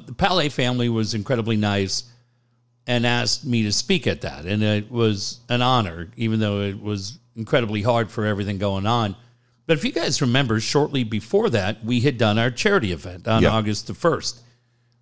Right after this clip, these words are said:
Speaker 1: And we had talked, like, it was, like, Dave and Jeff's Charities. And I say this all the time. It feels like,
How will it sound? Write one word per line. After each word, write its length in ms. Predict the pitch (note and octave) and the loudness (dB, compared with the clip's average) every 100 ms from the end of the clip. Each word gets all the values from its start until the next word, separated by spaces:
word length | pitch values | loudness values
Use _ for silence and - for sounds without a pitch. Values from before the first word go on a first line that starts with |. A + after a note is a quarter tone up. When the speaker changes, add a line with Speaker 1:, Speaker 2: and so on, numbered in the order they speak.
| _ - | _ -2
Speaker 1:
And 240 | C#3+ C#3 | 0 2
we 140 | D3 | 2
had 220 | C3+ D3 A2+ | 2 2 0
talked, 360 | C#3 B2+ - | 0 0 -2
like, 320 | A#2+ A2 G#2 G#2 | -2 0 0 -6
it 80 | - - - | -20 -20 -12
was, 160 | D3+ D#3+ | -6 -2
like, 220 | G3 A2+ | -2 0
Dave 240 | C#3 D#3+ | 0 2
and 120 | D3 A2 | 2 2
Jeff's 280 | A#2 G#2 | 0 0
Charities. 500 | - G#2+ F#2 D#2 D#2+ | 0 0 0 -4 -8
And 80 | G#2+ | -4
I 60 | G#2+ | -2
say 220 | G2+ D#3+ | 2 2
this 200 | C3 G2+ | 2 -2
all 240 | - A#2 | -2 0
the 100 | A2 | 0
time. 440 | G2+ - G2+ F2 F2+ | -4 -4 -4 -4 -6
It 100 | E2+ | -8
feels 340 | C3+ C3+ B2 G#2+ | -6 -4 -4 -4
like, 280 | F#2 F#2 | -4 -6